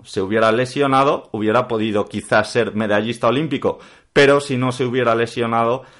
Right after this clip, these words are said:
no hubiera podido llevar la vida que lleva ahora, de la cual está completamente enamorado, y que no hubiera sucedido nada de esto si él no hubiera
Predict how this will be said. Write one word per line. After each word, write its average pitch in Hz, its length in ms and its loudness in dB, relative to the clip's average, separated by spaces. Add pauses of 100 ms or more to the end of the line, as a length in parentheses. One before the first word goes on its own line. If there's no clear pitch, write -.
(260)
no 123 220 0
hubiera 120 360 4
podido 107 340 0
llevar 101 300 2
la 90 140 2
vida 117 260 0
que 85 140 -6
lleva 95 220 2
ahora, 135 420 2 (100)
de 98 100 -10
la 95 180 0
cual 110 420 2 (240)
está 107 340 -2
completamente 107 760 -2
enamorado, 107 680 0 (720)
y 110 200 -4
que 135 160 2
no 104 120 2
hubiera 104 300 0
sucedido 104 640 -2
nada 120 300 2
de 117 160 0
esto 127 420 -6
si 120 300 -2
él 139 340 0
no 120 260 -2
hubiera 113 600 2